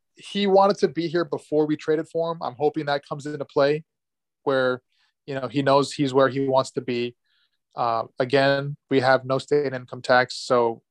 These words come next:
his money goes longer here. Um, and so if we offer him something similar, I, I would hope that he stays because nothing, you know, rots a career like going to New York or Sacramento and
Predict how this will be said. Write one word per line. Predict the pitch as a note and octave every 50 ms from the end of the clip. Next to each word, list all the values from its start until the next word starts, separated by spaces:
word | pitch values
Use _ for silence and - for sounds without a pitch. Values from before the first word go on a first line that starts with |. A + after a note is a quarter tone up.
| _ _ _ _ _ -
his | D3 C3+ A#2+
money | C3 C3 C3 C3
goes | B2 C3+ B2+ A#2+ A2
longer | C3 B2+ C3 B2+ C3+ C3+
here. | A#2+ - C#3 B2 A#2 A2+ B2 - _ _ _ _ _ _ _ _ _ _ _ _ _ _ -
Um, | C3+ B2+ B2 A#2+ A#2+ A#2 A#2 A#2+ A2+ _ _ _ _ _ _ _ _ _ _ _ _ -
and | D#3 C3
so | - D3+
if | C#3+ C#3 - D#3
we | D#3 D#3
offer | C#3+ C#3+ D3 - - C#3
him | C#3 C3+
something | - D3 C3+ C3+ B2+ A#2
similar, | - - E3 E3 E3 D#3 C#3 B2+ A#2 A#2
I, | B2 B2 -
I | B2+
would | C3 C3 A#2+
hope | - C#3+ C#3+ - -
that | C3 G#2+
he | B2+ C3
stays | A#2 - - C3 B2 A#2+ A#2 A2+ -
because | - B2 A#2 - C3 B2 A#2+ A#2 A#2 A2+ - - - - _ _ _ _ _ _ _ _ -
nothing, | C#3 C#3 D3+ D#3 - E3 D3+ D3+ D3 D3 C#3+ D3 D3 C#3+ - _ _ _ -
you | D3 C3+
know, | B2+ B2 B2 A#2+ A#2+ A#2 A#2+ - _ _ _ _ _ -
rots | B2+ C3 C3+ C#3 C3 - -
a | C#3
career | - - - C3 C3 C3 C3 B2+
like | B2 B2 A#2+ A#2+ A#2+ - - _ _ _ _ _ -
going | C#3 C3 C3 C3 C3 C3 - -
to | C#3+ C3 B2 A#2+ A#2 A#2 A2+ A2+ _ _
New | C#3+ C3+ C3+ C#3
York | C#3 C#3 C3+ C3 B2+ B2+ B2+ B2+ -
or | - A#2+
Sacramento | - - C3+ B2+ B2 - C3 B2+ B2+ C3 B2+ B2 B2 A#2+ A#2 A#2 A#2
and | A#2